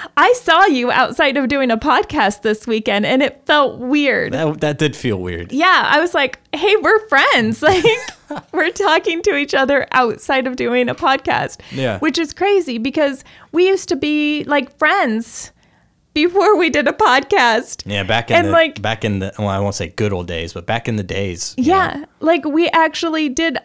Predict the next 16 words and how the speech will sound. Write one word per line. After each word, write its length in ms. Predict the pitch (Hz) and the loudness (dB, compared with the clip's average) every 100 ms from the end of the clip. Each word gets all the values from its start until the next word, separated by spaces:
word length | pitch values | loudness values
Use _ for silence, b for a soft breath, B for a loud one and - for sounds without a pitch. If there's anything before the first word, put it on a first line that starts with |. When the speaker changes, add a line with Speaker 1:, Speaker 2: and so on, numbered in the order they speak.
| - | 0
Speaker 1:
other 380 | 320 330 349 330 | 4 4 4 0
stuff 600 | - - - 370 330 - | -2 -4 2 4 4 0
besides 680 | 311 294 311 285 285 - - - | -4 -2 0 0 -2 -8 -14 -6
a 80 | 285 | -6
podcast. 1000 | - - 381 - 285 226 240 - - - b | -4 -2 0 -2 -2 -2 -2 -8 -14 -16 b
Speaker 2:
Before 260 | 117 - 151 | -10 -2 2
you 120 | 143 | 2
moved 480 | 123 113 160 180 151 | 2 2 2 2 -2
fifty 480 | - - 151 127 131 | -8 -2 -2 -2 -2
minutes 380 | 117 120 120 - | 0 0 -2 -2
away, 600 | 113 101 104 110 156 180 - | -2 0 0 0 -2 -6 -8
you 100 | 131 | -8
freaking 440 | - 139 120 113 | -4 -4 -4 -4
clown. 560 | 98 - 101 104 117 131 | -6 -4 -2 0 0 0
Speaker 1:
I'm 60 | 175 | -2
sorry. 560 | 175 185 185 247 262 | -6 -8 -4 -4 -6